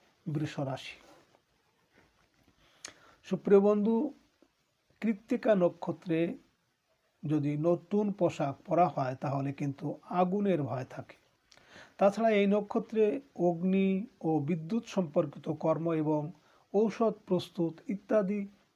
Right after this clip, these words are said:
কর্মের জন্য শুভ হয়। আমাদের জীবন এবং মৃত্যুর মধ্যে সংযোগ সাধন করছে আমাদের নাক দিয়ে প্রবাহিত হওয়া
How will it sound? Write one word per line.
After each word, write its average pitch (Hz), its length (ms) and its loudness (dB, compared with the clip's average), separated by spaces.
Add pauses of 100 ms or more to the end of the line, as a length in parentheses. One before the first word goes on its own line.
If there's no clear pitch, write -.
কর্মের 143 340 0
জন্য 135 260 -2
শুভ 143 280 -4
হয়। 131 260 -8 (1700)
আমাদের 208 440 6 (1400)
জীবন 190 360 2
এবং 170 240 2
মৃত্যুর 165 400 -2
মধ্যে 151 520 0 (140)
সংযোগ 190 480 0
সাধন 175 360 -2
করছে 156 440 -6
আমাদের 143 380 -2 (240)
নাক 160 240 2
দিয়ে 160 320 0
প্রবাহিত 170 520 0
হওয়া 160 380 -2